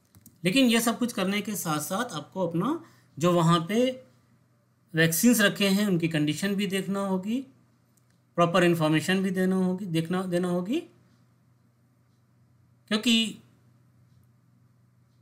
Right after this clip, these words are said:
रॉन्ग इन्फॉर्मेशन हम कलेक्ट नहीं कर सकते, रॉन्ग इन्फॉर्मेशन हम शेयर नहीं कर सकते और ये डेटा लॉगर करेक्ट इन्फॉर्मेशन अपने पास, थर्टी डेज की इन्फॉर्मेशन अपने पास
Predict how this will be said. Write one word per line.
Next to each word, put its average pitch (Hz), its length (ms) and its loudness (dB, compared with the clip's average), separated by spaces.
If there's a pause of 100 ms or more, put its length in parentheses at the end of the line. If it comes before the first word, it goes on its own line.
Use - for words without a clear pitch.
(420)
रॉन्ग 208 320 4
इन्फॉर्मेशन 185 680 2 (680)
हम 151 360 0 (640)
कलेक्ट 170 280 2
नहीं 190 140 2
कर 185 140 -4
सकते, 170 300 -6
रॉन्ग 147 240 -2
इन्फॉर्मेशन 135 560 -6
हम 135 100 -4
शेयर 143 300 -8
नहीं 170 140 -4
कर 170 160 -6
सकते 196 420 -10 (640)
और 160 120 2
ये 170 240 2
डेटा 165 300 0
लॉगर 156 360 -2 (360)
करेक्ट 190 300 -2
इन्फॉर्मेशन 147 580 -4
अपने 127 240 -10
पास, 180 420 -4 (960)
थर्टी 277 320 -4
डेज 165 300 0
की 175 120 -6
इन्फॉर्मेशन 139 540 -2
अपने 127 260 -6
पास 165 380 -6